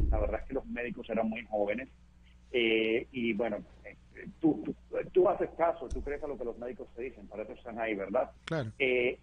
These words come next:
Speaker 1: to-, todo esto me pasó durante un fin de semana, eh, que tuvo un día festivo. Eh, en la siguiente semana, eh, cuando, cuando vi que la fiebre me regresó,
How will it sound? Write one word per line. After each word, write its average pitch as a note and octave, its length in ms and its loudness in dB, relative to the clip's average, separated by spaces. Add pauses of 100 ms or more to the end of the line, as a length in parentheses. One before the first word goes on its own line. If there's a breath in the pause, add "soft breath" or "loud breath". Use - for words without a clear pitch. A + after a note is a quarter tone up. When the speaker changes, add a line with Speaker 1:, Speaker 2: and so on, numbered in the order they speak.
(100)
Speaker 1:
to-, E3 340 4
todo E3 220 4
esto F#3 180 -6
me F3+ 140 -8
pasó C#3+ 520 -2
durante B2+ 380 -2
un A#2+ 140 -6
fin C#3+ 240 -8
de D3+ 140 2
semana, A#2+ 520 0 (140)
eh, A#2+ 360 2
que B2 120 -8
tuvo C3 640 4
un C3 260 -6
día C3 220 2
festivo. B2 640 -2 (460 soft breath)
Eh, C3 280 4
en C3 120 2
la C3 120 2
siguiente C3+ 440 -4
semana, C#3 500 0 (240)
eh, A#2 480 2
cuando, A2 600 0
cuando A2+ 280 2
vi A2+ 100 2
que C#3+ 120 -2
la D3 100 4
fiebre B2+ 340 2
me C3+ 120 0
regresó, C3 580 -2